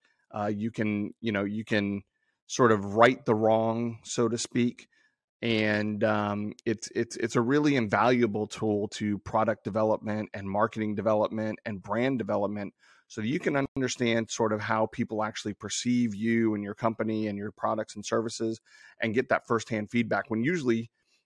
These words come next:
historically, the only way you would really get that is through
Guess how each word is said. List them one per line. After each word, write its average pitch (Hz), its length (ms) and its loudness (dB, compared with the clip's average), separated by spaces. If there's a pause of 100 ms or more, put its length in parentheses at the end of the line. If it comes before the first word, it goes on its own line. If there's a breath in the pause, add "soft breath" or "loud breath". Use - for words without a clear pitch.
(200)
historically, 110 840 2
the 107 160 -2
only 143 180 2
way 135 140 2
you 120 180 0
would 107 140 0
really 107 260 0
get 117 200 -4
that 107 200 -2
is 107 180 -6
through 104 580 0